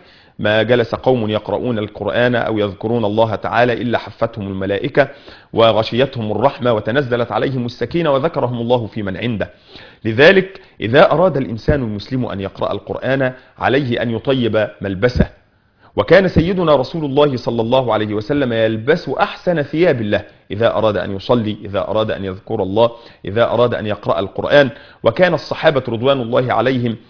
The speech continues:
هكذا يتعلمون من سمت سيدنا ومولانا رسول الله صلوات الله وسلامه عليه. لذلك حين امتدح الصحابة سيدنا رسول الله قالوا، آه، "ما رأينا من ذي لمة في حلة حمراء أحسن من رسول الله."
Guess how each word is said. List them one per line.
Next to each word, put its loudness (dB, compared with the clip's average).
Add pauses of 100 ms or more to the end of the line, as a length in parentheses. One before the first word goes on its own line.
(120)
هكذا 4
يتعلمون 0
من -4
سمت -4
سيدنا -4
ومولانا -2
رسول -4
الله -2
صلوات -2
الله -2
وسلامه -2
عليه. 2 (520)
لذلك 2
حين -4
امتدح -2
الصحابة -4
سيدنا -4
رسول -6
الله -2 (100)
قالوا، 6 (560)
آه، 4
"ما 8
رأينا 4
من 0
ذي 0
لمة 0
في -2
حلة 0
حمراء 2
أحسن -2
من -4
رسول -4
الله." 0